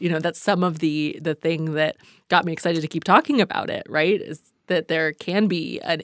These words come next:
insight where you go, "Okay, I'm not obsessed with this anymore. I'm not obsessed with my body. I'm not obsessed with food.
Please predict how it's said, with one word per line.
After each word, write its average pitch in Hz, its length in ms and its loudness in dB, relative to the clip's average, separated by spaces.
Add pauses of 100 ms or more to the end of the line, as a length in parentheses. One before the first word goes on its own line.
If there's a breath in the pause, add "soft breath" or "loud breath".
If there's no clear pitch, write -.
insight - 640 -2 (320 loud breath)
where 170 100 -2
you 165 140 2
go, 165 380 -2 (220)
"Okay, - 440 -4 (300)
I'm 226 180 2
not 226 220 6
obsessed 240 360 0
with 240 100 2
this 185 200 -2
anymore. 165 300 -4
I'm 165 100 -4
not 175 160 2
obsessed 311 260 2
with 208 100 -2
my 185 120 2
body. 160 300 4
I'm 160 100 -2
not 160 180 0
obsessed 254 280 0
with 175 120 -4
food. 165 400 -4